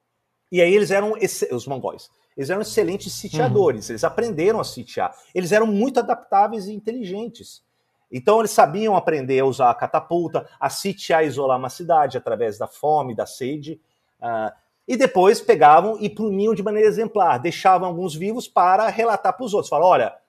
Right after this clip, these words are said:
Speaker 1: não resistam ao sítio, às campanhas dos mongóis, porque eles são terríveis. Eles são como os diabos na terra." E isso começou a chegar no Ocidente.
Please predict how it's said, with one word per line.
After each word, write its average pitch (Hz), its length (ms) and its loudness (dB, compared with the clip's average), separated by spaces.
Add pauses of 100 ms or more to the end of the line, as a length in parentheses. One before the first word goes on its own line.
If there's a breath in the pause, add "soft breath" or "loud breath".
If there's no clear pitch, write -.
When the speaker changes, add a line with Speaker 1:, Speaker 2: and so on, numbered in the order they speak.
Speaker 1:
não 185 520 2
resistam 208 640 -6 (480)
ao 156 460 -2
sítio, 143 720 -12
às - 140 -12
campanhas 147 340 -8
dos 165 80 -14
mongóis, 233 240 -6
porque - 220 -6
eles 180 120 -2
são 160 140 -6
terríveis. 196 640 -6 (560)
Eles 110 140 -14
são 170 140 -4
como 160 220 -6
os 160 80 -10
diabos 160 500 2
na 226 80 -6
terra." 156 380 -4 (220 loud breath)
E 226 80 -2
isso 254 160 -4
começou 269 420 0
a 254 60 0
chegar 233 260 -2
no 247 80 0
Ocidente. 240 640 -4